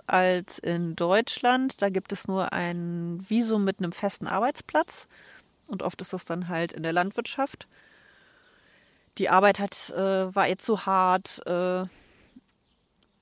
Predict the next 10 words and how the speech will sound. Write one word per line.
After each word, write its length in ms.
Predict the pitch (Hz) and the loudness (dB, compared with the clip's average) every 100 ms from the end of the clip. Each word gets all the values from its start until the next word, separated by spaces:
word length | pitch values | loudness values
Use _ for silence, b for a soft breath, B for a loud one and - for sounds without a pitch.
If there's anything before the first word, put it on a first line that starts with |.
| _ _ - | _ _ -12
weil 140 | 170 | -10
das 140 | 175 | -6
war 160 | 190 185 | -4 -4
wirklich 380 | 190 - 190 - | -6 -8 -8 -6
in, 340 | 185 190 190 | -4 -2 -2
im 520 | - 175 165 175 139 165 | -4 -4 -4 -6 -6 -4
Stall 800 | - - 196 196 196 196 175 185 | 0 6 8 8 8 6 4 0
schippen 1080 | - 233 214 - 196 180 175 175 170 151 - | 0 2 2 0 -4 -4 -4 -6 -6 -8 -8
und, 800 | 175 170 170 175 220 - - 208 | -6 -6 -6 -10 -10 -12 -8 -2
äh, 140 | 196 | -2